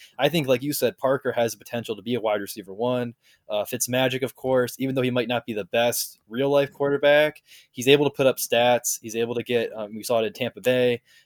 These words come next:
Um, we saw it even with New York when he was there a while ago. He's able to put up stats, especially fantasy stats, and I think Parker will definitely benefit from that. And Tua, if he's the generational talent that a lot of people expect him to be,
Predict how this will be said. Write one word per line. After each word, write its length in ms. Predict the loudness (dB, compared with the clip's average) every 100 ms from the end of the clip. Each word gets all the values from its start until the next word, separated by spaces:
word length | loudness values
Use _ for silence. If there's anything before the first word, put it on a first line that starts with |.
| _ -10
Um, 180 | -8
we 60 | -6
saw 160 | -2 0
it 40 |
even 140 | 0
with 160 | -4 -6
New 60 | -6
York 400 | 0 2 2 0
when 120 | -4
he 60 | -2
was 120 | 2
there 100 | 2
a 60 |
while 300 | 4 4 2
ago. 220 | 2 0 0
He's 140 | 2
able 180 | 2 2
to 60 |
put 160 | -2 0
up 160 | 0 -2 -12
stats, 540 | -6 0 2 2 -2 -2
especially 280 | 0 0
fantasy 440 | -2 0 0 -2 -6
stats, 480 | -4 -2 -2 -6 -16 _ _
and 80 | -8
I 60 | -6
think 180 | -6
Parker 340 | -2 -2 0 -4
will 120 | -4
definitely 380 | -2 -2 -2 -6
benefit 360 | -4 -4 -6
from 160 | -14 -2
that. 360 | 2 4 2 -2 -18 -6
And 140 | -4
Tua, 380 | 0 4 6 6
if 80 | 2
he's 200 | -2 -4
the 80 | -2
generational 680 | 2 2 2 0 0 -4
talent 420 | -4 -4 -2 -2 0
that 240 | 0 0
a 40 | 0
lot 120 | -2
of 80 | -4
people 280 | -10 -8
expect 340 | -8 0 0 0
him 100 | -10
to 80 | -6
be, 280 | -4 -6